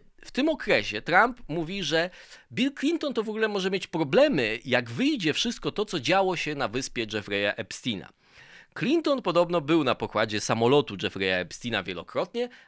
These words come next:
ale sam, y, zaprzeczył wprost, że, em, nie był nigdy na wys-, znaczy zaprzeczył, że był kiedykolwiek na wyspie. O tak należało powiedzieć, żeby to miało logiczny sens. Tak samo <laughs> można powiedzieć,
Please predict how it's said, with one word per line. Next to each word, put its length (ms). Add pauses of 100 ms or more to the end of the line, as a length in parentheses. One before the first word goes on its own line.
(100)
ale 220
sam, 380 (320)
y, 40
zaprzeczył 580
wprost, 520 (300)
że, 580 (160)
em, 800
nie 260
był 140
nigdy 280
na 120
wys-, 180
znaczy 280
zaprzeczył, 500 (260)
że 160
był 160
kiedykolwiek 520
na 80
wyspie. 300
O 40
tak 180
należało 300
powiedzieć, 400
żeby 140
to 80
miało 200
logiczny 400
sens. 280 (440)
Tak 160
samo 280
<laughs> 80
można 220
powiedzieć, 420